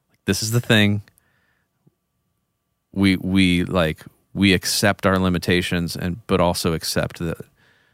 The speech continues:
that we're gonna have to be industrious, and, like, we're gonna have to find everything within ourselves and,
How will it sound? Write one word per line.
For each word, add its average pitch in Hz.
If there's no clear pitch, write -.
that 85
we're 92
gonna 87
have 87
to 90
be 85
industrious, 82
and, 80
like, 82
we're 90
gonna 90
have 80
to -
find 90
everything 90
within 85
ourselves 82
and, 80